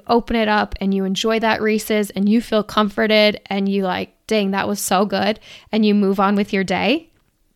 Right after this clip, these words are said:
it's not a problem. That's fine. That's a mindful way to emotionally eat. On the other hand, if you have a bad day and you come in the door and you throw open your cabinet and you're looking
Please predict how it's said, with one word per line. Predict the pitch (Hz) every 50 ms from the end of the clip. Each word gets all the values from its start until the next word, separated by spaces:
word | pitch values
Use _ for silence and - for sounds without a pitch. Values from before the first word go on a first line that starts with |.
| _ _ _ _ _ -
it's | - 202 - - -
not | 214 196 190
a | 196 -
problem. | - 185 180 175 - 170 180 190 190 - - - - - _
That's | - 226 214 - - -
fine. | - - 220 240 - 175 175 -
That's | - 202 - - 208
a | 196 190
mindful | 190 190 190 196 208 214 220 233 233 - 233 226 226 233 240 - _ _ _ _ _ _ _ _ -
way | 196 214 208 - - - 196
to | 196 - - 190
emotionally | 190 185 175 170 180 - - - 190 - -
eat. | - - - - - - - - _ _ _ _ _ _ _ _ _ _ _ _ _ _ _ _ _ _ _ _ _ _ _ _ _ _ _ _ _ _ _ _ -
On | 233 226 240 240
the | 240 -
other | - 294 311 339 311 262
hand, | 214 208 175 180 233 226
if | 226 -
you | - 208 220
have | 208 214 208 190 202
a | 190
bad | 190 202 208 185 180
day | - - - - 170 208 285 285 _ _ _ _ _ _ _ _ _ _ -
and | 202 196 202 202
you | 196 202
come | 202 - 226 226 233
in | 233 233
the | 220 214
door | 185 214 202 190 196 196 208
and | 220 214 190 196 190
you | 180 180 185 190
throw | - - - 214 202 208 202
open | 202 202 233 208
your | 196 190 190
cabinet | - - 202 196 190 202 196 190
and | 190 185
you're | 185 190
looking | 190 190 196 196 - 214 202 202 202 202